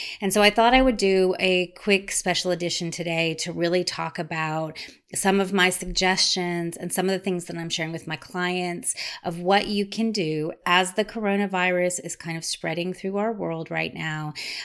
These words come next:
Um, and it is shifting and changing our economies. It is shifting and changing some of our daily lives. And so we really need to know, how do we navigate it, right? How do we handle this,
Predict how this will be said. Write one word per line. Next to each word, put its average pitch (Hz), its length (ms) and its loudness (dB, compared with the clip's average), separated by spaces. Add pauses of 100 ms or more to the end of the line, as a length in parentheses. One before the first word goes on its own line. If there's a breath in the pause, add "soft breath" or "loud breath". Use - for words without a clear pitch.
Um, 165 300 -6
and 190 280 4
it 196 240 -2
is 202 380 4
shifting 196 540 0
and 175 200 -4
changing 170 600 -2
our 151 160 -8
economies. 214 880 -2 (260 loud breath)
It 165 140 -6
is 165 240 0
shifting 170 320 -2
and 165 160 -6
changing 165 480 -4
some 156 180 -6
of 151 120 -8
our 160 80 -6
daily 151 340 -6
lives. 202 800 0 (320 loud breath)
And 185 160 -2
so 185 180 6
we 190 140 6
really 202 360 4
need 190 260 2
to 185 120 -4
know, 170 160 0
how 196 220 -4
do 240 80 -2
we 277 100 2
navigate 240 500 0
it, - 140 -10
right? 180 220 -4
How 196 420 -4
do 185 340 -4
we 170 580 -4
handle 196 520 2
this, 185 500 -2